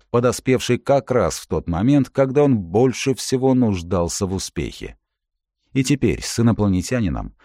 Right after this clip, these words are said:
он готовился приступить к созданию самой личной истории, которую когда-либо пытался снять.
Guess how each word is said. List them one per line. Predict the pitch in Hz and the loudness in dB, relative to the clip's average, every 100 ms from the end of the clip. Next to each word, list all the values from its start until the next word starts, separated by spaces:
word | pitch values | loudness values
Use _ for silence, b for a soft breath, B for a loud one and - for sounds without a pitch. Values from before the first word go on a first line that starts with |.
| b | b
он | 143 147 | 2 4
готовился | 131 127 135 131 117 123 | 4 4 4 2 2 0
приступить | - 117 - 107 123 - | 0 0 0 0 0 -2
к | |
созданию | - 110 98 95 113 110 113 107 | -2 0 0 0 0 2 2 2
самой | - - 139 139 143 139 135 | -2 -2 2 2 4 2 2
личной | 117 95 107 95 - 95 82 | 2 2 0 -2 -2 -2 -2
истории, | 73 - 135 139 123 113 | -4 -2 2 2 2 0
которую | - 104 - 110 101 95 | -2 -4 0 2 2 2
когда-либо | 98 80 76 95 113 104 107 | -2 -4 -2 -2 0 0 -2
пытался | 104 - 80 73 67 71 | -4 -6 -4 -4 -6 -8
снять. | 69 - 65 50 - | -8 -10 -10 -10 -14